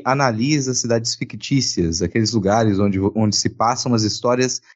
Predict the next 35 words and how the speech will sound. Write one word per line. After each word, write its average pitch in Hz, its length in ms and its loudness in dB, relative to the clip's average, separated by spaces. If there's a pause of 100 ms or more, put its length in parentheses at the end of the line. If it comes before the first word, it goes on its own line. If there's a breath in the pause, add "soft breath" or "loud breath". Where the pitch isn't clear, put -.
que 214 80 0
a 185 40 4
gente 165 200 0
gosta, 135 460 0
as 117 60 -2
histórias 120 220 -2
que 127 80 -2
a - 20 2
gente 117 140 -4
lê, 127 460 2
assiste 135 680 0
em 107 380 2
séries, 117 680 2
no 110 100 0
cinema. 120 640 2 (200 loud breath)
Então 120 160 0
você 120 140 0
encontra 127 380 2
episódios 117 480 0
falando 110 460 2
sobre, 110 760 0 (220)
é, 98 140 0
Silent 160 360 2
Hill 156 400 2
dos 113 160 2
games, 131 720 2 (200)
Pawnee, 151 500 2
que 147 120 0
é - 20 4
a 117 40 2
cidade 120 320 -2
de 110 100 -4
Parks 120 380 -2
and 113 80 2
Recreation, 127 800 0